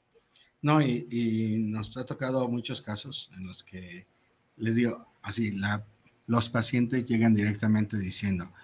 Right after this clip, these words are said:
"Es que tengo esto, esto, esto y esto y esto, y me tiene que dar esto y esto".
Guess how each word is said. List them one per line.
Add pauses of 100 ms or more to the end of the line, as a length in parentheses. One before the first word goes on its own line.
(360)
"Es
que
tengo
esto,
esto,
esto
y
esto
y
esto,
y
me
tiene
que
dar
esto
y
esto".